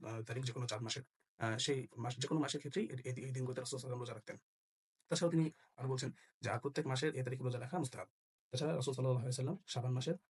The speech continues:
পুরো মাসেই রোজা রাখতে বলেছেন, অন্যান্য হাদিসে আছে। যে আমলগুলো করবো না,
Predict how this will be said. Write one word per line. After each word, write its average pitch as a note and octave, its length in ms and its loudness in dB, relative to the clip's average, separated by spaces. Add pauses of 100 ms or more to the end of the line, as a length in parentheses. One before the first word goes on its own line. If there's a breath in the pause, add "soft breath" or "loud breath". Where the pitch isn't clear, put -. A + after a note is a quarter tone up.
(160)
পুরো C3 140 2
মাসেই E3 280 -2 (240)
রোজা B2+ 140 0
রাখতে A#2+ 240 -4
বলেছেন, A#2 320 -6
অন্যান্য A2 220 -2
হাদিসে A2 240 -6
আছে। - 400 -10 (300)
যে C#3+ 140 2
আমলগুলো E3 240 2
করবো D#3 200 2
না, - 120 -4